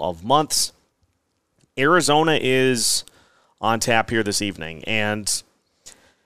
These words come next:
with the following things in mind, with the fact that,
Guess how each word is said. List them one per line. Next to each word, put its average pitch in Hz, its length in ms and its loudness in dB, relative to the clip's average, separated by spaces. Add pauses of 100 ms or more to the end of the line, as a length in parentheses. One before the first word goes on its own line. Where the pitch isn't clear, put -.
(260)
with 147 340 -2
the 196 160 4
following 190 640 4
things 147 360 0
in 123 120 0
mind, 90 580 -6 (500)
with 113 160 -4
the 127 100 -4
fact 127 380 0
that, 120 440 2